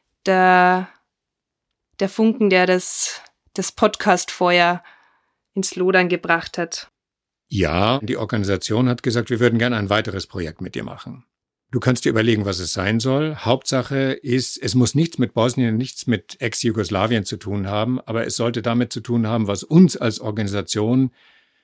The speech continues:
Speaker 2: bewegt, was im Zentrum von unserer Aufmerksamkeit steht. Wenn du das große Ganze nicht verändern kannst, dann kannst du immer noch nachhaltig das Leben eines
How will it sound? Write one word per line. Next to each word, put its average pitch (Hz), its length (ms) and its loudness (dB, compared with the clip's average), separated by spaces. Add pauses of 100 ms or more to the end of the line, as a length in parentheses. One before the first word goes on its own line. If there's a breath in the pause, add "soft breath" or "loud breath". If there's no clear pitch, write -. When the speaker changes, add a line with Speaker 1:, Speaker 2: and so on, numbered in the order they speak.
(360 soft breath)
Speaker 2:
bewegt, 110 480 4
was 117 160 0
im 110 100 0
Zentrum 127 440 0
von - 180 -6
unserer 120 320 -2
Aufmerksamkeit 110 720 -2
steht. 117 320 -4
Wenn 113 100 2
du 113 60 2
das 107 200 -2
große 147 300 2
Ganze 123 300 0
nicht 107 160 -4
verändern 95 380 -4
kannst, 104 480 -2 (400)
dann 101 140 -4
kannst 120 320 -2
du 123 220 -2 (220)
immer 139 220 6
noch 123 240 2
nachhaltig 110 580 0
das - 180 -6
Leben 113 300 0 (140)
eines 117 520 2